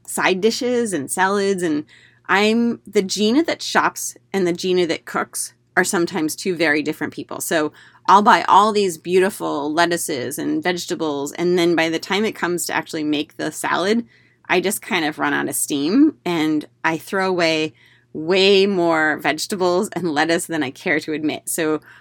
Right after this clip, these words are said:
since we've gotten home from Europe, I'm trying to shop a little bit differently and really only shopping for the bare minimal that we're gonna use that day or the next day. And I really haven't thrown anything away since we've been home.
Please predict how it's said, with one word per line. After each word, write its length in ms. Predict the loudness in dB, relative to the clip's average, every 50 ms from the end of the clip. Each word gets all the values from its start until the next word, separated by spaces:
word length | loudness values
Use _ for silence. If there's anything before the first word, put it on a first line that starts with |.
| _ _ _ _
since 280 | -4 0 4 4 6 6
we've 140 | 6 6
gotten 220 | 6 4 4 6 6
home 220 | 6 6 4 2
from 160 | 0 0 0
Europe, 320 | 2 2 4 2 2 0 0 0
I'm 220 | 0 0 0 -2
trying 380 | -2 0 0 2 2 2 0 -2
to 80 | -2 -4
shop 340 | -2 2 2 2 2 0 -2
a 60 | -8
little 240 | -6 -4 -4 -2 0
bit 140 | -2 -2 -2
differently 580 | -2 -4 -2 -4 -4 -2 0 0 0 0 0 -2
and 220 | -2 -2 -2 -2
really 320 | 0 0 0 2 2 0 0
only 260 | -2 -2 0 0 -2
shopping 440 | 0 0 0 0 0 -2 -4 -4 -6
for 120 | -6 -8
the 100 | -10 -10
bare 340 | -10 -6 -2 0 0 2 2
minimal 400 | 0 0 0 0 0 -2 -2 -2
that 120 | -4 -4
we're 100 | -6 -4
gonna 200 | -2 -2 0 0
use 380 | -2 -2 -4 -4 -2 -4 -4 -2
that 280 | 0 0 0 0 0 -2
day 260 | -4 -4 -2 -4 -4
or 100 | -6 -4
the 100 | -2 -2
next 340 | -2 -2 -4 -6 -8 -6 -2
day. 300 | 0 0 2 0 -2 -4 -10 -20 -20 -20 -20 _ _ _ -2
And 420 | 0 0 2 2 2 0 -2 -2 -4 _ -2
I 80 | -2
really 460 | -2 -2 -2 -2 0 2 2 2 0
haven't 380 | 0 -2 -2 -2 -2 -4 -6 -6
thrown 460 | -8 -6 -4 -2 -2 -2 -4 -4 -6 -10 _ _ _ _ -6
anything 520 | -4 -2 0 0 -2 -2 -4 -4 -4 -4 -4
away 480 | -4 -4 -4 -2 -4 -4 -6 -10 -16 _ _ _ _ -20 -20 -20 _
since 280 | -4 -2 -2 0 0
we've 120 | 0 -2 0
been 160 | 0 -2 -2
home. 340 | 0 0 0 0 -2 -4